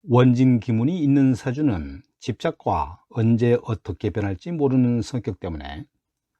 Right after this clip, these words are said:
상대가 당혹스럽게 됩니다. 특히나 자신이 한 번 생각한 일은 설령 그것이 오해라고 하더라도 본인은 진실이라고 믿고 상대방을 추궁하게 되는데요.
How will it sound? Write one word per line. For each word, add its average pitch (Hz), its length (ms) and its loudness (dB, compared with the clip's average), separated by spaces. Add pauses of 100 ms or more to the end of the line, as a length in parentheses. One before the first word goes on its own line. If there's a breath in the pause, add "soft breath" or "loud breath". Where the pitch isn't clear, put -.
상대가 107 680 0
당혹스럽게 98 760 -6
됩니다. 120 760 -4 (840)
특히나 95 600 0
자신이 120 500 -2
한 139 320 -2
번 175 160 -2
생각한 131 560 -2
일은 90 460 -4 (160)
설령 117 640 0
그것이 110 520 -4
오해라고 120 440 2
하더라도 73 600 -14 (640)
본인은 120 600 2
진실이라고 110 720 -4
믿고 101 560 -2 (100)
상대방을 120 800 -2
추궁하게 131 540 0
되는데요. 131 540 -4